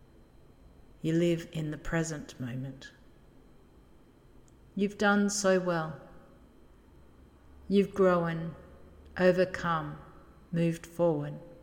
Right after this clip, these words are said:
You've come so far. You are more than these things that weigh you down.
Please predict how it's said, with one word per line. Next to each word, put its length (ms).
You've 200
come 260
so 280
far. 440
You 180
are 80
more 380
than 220
these 300
things 520
that 260
weigh 260
you 220
down. 440